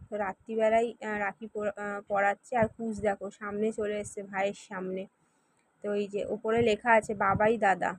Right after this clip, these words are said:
মানে আমার ভাইয়ের নাম বাবাই, তো বাবাই দাদা। খুব সুন্দর হয়েছে রাখিটা, শম্পি খুব সুন্দর হাতের কাজ বানাতে পারে। তো কখনো যদি, আহ, সময় হয় তো শম্পির হাতের কাজগুলো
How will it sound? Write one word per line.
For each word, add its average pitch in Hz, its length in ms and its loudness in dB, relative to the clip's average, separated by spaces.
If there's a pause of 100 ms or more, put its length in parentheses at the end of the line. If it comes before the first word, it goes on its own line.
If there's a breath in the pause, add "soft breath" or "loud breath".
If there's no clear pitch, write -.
(140)
মানে 208 180 -4
আমার 220 220 -2
ভাইয়ের 214 280 -2
নাম 226 220 0
বাবাই, 202 320 2 (280)
তো - 120 -14
বাবাই 202 380 -2
দাদা। 202 240 -4
খুব 262 160 -2
সুন্দর 247 340 0
হয়েছে 214 300 -2
রাখিটা, 190 440 -8 (420 soft breath)
শম্পি 208 380 -8
খুব 226 160 -4
সুন্দর 208 460 -6
হাতের 214 340 -6
কাজ 196 260 0
বানাতে 202 360 -6
পারে। 185 220 -2
তো 214 140 -6 (160)
কখনো 233 400 -2
যদি, 240 240 -4 (480 soft breath)
আহ, 208 300 2
সময় 226 420 -4
হয় 262 240 -2
তো 247 120 -6
শম্পির 214 400 -4
হাতের 214 320 -4
কাজগুলো 214 540 0